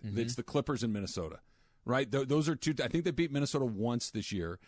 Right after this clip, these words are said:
Speaker 2: The games that they've lost, the, I think they've lost to them three times. Twice they got blown out.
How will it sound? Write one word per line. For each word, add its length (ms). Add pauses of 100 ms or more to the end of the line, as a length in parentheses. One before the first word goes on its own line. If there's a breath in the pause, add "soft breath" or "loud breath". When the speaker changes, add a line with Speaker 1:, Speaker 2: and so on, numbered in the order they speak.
(160 soft breath)
Speaker 2:
The 80
games 340
that 120
they've 160
lost, 340 (120)
the, 260
I 40
think 140
they've 120
lost 240
to 60
them 40
three 260
times. 440
Twice 360
they 120
got 280
blown 380
out. 240